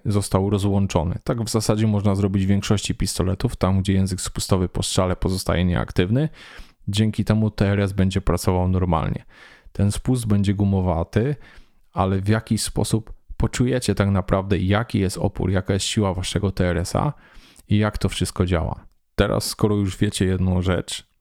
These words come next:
to pozostają dwie zmienne do tego, aby skutecznie tą umiejętność rozwijać.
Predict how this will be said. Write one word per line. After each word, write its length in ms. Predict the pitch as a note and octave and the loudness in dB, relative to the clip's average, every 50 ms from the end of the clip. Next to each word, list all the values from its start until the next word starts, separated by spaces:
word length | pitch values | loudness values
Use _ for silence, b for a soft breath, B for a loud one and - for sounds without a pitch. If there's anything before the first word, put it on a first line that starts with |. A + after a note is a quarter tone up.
| _ - - | _ -6 -4
to 100 | G#2 - | -4 -2
pozostają 720 | - - G2+ G2 G2 - - G2+ F#2+ G2 G2 G2 F#2+ F#2 | 0 0 0 0 0 0 0 0 2 2 2 0 0 0
dwie 260 | F#2+ F#2 G#2+ A2 G#2+ | 0 0 0 0 0
zmienne 600 | G2 G2+ G#2 G2 F2+ F#2 F#2 F#2 G#2 C3 C#3+ C#3 - _ _ - | 0 0 2 2 2 2 2 2 2 0 -2 -4 -6 _ _ -4
do 100 | G2+ - | -4 0
tego, 460 | - - G2+ F#2+ G2+ G2 - - - | 0 0 0 2 0 0 0 0 -2
aby 380 | F#2 F#2 F#2 F#2+ F#2 F2+ F#2 G2 - - | -2 0 0 0 0 0 -2 -4 -6 -12
skutecznie 580 | - - - - - - G2 - - G#2+ F#2 | -14 -6 -4 -4 -2 0 -2 0 0 0 0
tą 120 | - - F2+ | 0 -2 0
umiejętność 640 | F2 F#2+ F#2 F2+ F2 F2+ F#2 - F2+ F2 F2+ F2 - | 0 2 2 2 0 0 -2 -2 -2 -2 -2 -2 -4
rozwijać. 580 | F2+ F2 F#2 - - - - - - - - | -4 -4 -4 -6 -6 -8 -8 -12 -16 -20 -20